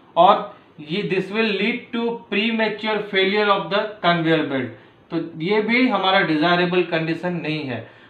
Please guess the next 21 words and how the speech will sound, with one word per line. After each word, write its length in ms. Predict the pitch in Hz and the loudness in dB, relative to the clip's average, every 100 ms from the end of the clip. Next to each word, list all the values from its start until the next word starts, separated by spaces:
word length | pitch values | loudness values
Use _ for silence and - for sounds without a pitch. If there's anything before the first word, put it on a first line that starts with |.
| - | -4
हमारा 280 | 151 202 220 | 2 4 6
desirable 600 | 190 185 202 202 214 208 | 4 4 4 4 0 0
condition 460 | 202 190 202 208 202 | 0 0 0 -2 -4
क्या 240 | - 190 | -2 4
होना 280 | 202 202 202 | 4 4 2
चाहिए, 480 | 190 196 190 196 - - - | 2 0 0 -2 -8 -18 -8
जब 160 | 160 185 | 0 2
हम 160 | 190 165 | 4 2
load 400 | 156 214 226 - | 4 4 2 -2
करते 260 | 175 170 | -4 -4
हैं, 360 | 160 156 180 - - - 185 | -2 -2 -4 -10 -20 -8 0
तो 360 | 208 226 233 | 4 4 4
ये 220 | 175 190 | 2 2
जब 360 | 180 185 185 - | 2 -2 -4 -4
loaded 440 | 165 165 180 220 - | -2 0 2 0 -2
condition 440 | 214 208 208 202 | -2 -2 -4 -4
में, 400 | 202 185 202 180 | -2 0 0 0
this 440 | 185 196 196 - 151 | 0 0 -2 -8 -2
belt 220 | 180 185 | 0 0
should 480 | 180 - 190 180 175 | -4 -4 -4 -4 -6
be 240 | 214 226 | -4 -4